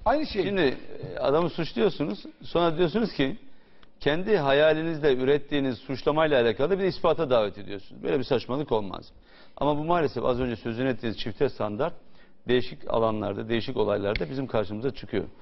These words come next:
Speaker 2: Daha yeni işte, e, Sivas katliamını konuşuyoruz. Yıl dönümü. Yirmi yıl önce yaşanmış bir vahşet. Madımak'ta yaşanan.
Speaker 1: Evet.
Speaker 2: Yani insan olan hiç kimsenin bunu kabul etmesi,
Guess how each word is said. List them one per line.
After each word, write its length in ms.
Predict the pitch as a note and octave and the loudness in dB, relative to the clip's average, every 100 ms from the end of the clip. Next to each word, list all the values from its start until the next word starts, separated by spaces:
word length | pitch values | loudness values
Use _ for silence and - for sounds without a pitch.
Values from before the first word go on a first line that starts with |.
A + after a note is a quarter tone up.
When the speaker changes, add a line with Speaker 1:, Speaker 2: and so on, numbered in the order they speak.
| - - - | -20 -20 -2
Speaker 2:
Daha 120 | - | 0
yeni 240 | E3 E3+ D#3 | 2 0 0
işte, 260 | - G#2 - - - - - - | 0 -2 -2 -16 -18 -16 -16 0
e, 280 | A2 G#2+ G2+ | 4 4 2
Sivas 360 | - D3+ A#2+ | 2 0 0
katliamını 640 | - G#2+ - G2+ G2+ F#2+ F2+ - | 2 0 2 0 2 0 -4 -10
konuşuyoruz. 540 | - G2 F#2+ G2+ F2+ G2+ | -4 -4 -2 -4 -2 2
Yıl 200 | A2+ G2 | 2 2
dönümü. 300 | F2+ G2+ - - _ | -2 -4 -8 -12 _
Yirmi 300 | A2 A2+ A2+ | 0 2 4
yıl 80 | G#2 | 2
önce 180 | G2+ G2+ | 2 0
yaşanmış 400 | F2+ G2 F#2+ G2 | 0 -4 -4 0
bir 40 | |
vahşet. 460 | G#2 A2+ - C#3 - - - - - - | 2 2 2 -2 -4 -10 -14 -16 -18 -10
Madımak'ta 520 | - A2+ A#2 A2+ F#2+ G2 | 0 2 4 0 0 -2
yaşanan. 360 | F2+ A#2 D#3 | -2 -2 2
Speaker 1:
Evet. 240 | E3 C#3 B2 - - | 2 2 -4 -14 -4
Speaker 2:
Yani 200 | A#2+ B2 | 2 2
insan 460 | B2 D3 B2+ - F3+ | 4 2 2 0 2
olan 280 | A#2+ G2 - - - - - - | 2 0 -4 -12 -20 -20 -20 -12
hiç 160 | - | -4
kimsenin 420 | - G3+ - A#2+ G#2+ | 0 0 2 0 2
bunu 180 | C3+ | -2
kabul 240 | - A#2+ B2 | 0 0 2
etmesi, 480 | A2+ A2 G2+ D#3 | -2 -4 -6 -8